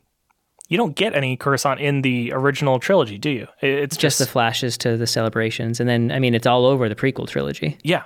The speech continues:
Speaker 1: yeah, it's all over the prequel trilogy, and that's where we get the real look at it. And then, of course, in some of the animated T V shows, we get a look at the, the underlayers of the city,
Speaker 2: Mm-hmm.
Speaker 1: which was cool. Actually, there was one line in the script which I just thought was really, really great.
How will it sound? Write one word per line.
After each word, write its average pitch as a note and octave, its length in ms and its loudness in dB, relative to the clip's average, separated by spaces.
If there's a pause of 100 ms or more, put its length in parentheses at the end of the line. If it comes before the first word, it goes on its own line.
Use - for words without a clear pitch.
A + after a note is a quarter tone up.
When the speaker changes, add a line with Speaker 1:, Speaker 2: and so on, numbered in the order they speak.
(120)
Speaker 1:
yeah, D#3 140 2
it's A2 100 -4
all D#3 160 4
over C#3+ 100 2
the C3+ 120 2
prequel C#3+ 360 -2
trilogy, C3 300 0
and B2+ 80 -2
that's C3 180 -2
where C3 100 2
we C3 120 -2
get B2 140 -2
the A#2+ 60 0
real A#2 180 0
look A2+ 220 -2
at G#2+ 140 0
it. G#2+ 160 -2
And C3 140 -2
then, B2 200 -2
of C#3+ 120 -4
course, C3 240 0
in A#2 80 -4
some A#2 160 -2
of A2+ 80 -2
the A2 80 -2
animated A#2+ 400 -2
T B2 100 -6
V A#2+ 100 -2
shows, A#2+ 280 0
we A#2+ 80 -6
get B2+ 100 0
a A#2 60 2
look A#2 180 -2
at A#2+ 80 -8
the, G#2+ 320 -4
the - 120 -6
underlayers C3+ 680 2
of E3 120 0
the E3 80 2
city, G3 280 2
Speaker 2:
Mm-hmm. D#3+ 140 4 (220)
Speaker 1:
which D#3+ 100 2
was E3 120 2
cool. F3+ 240 4
Actually, D#3 280 0
there D3+ 100 2
was C3+ 160 0
one D3+ 220 2
line C3+ 320 2
in A#2+ 80 -2
the A#2+ 100 -2
script - 320 -2
which - 140 -6
I B2+ 80 2
just A#2+ 200 -4
thought B2 140 2
was B2 180 -4
really, A#2+ 460 0
really C3 220 -2
great. B2+ 360 -2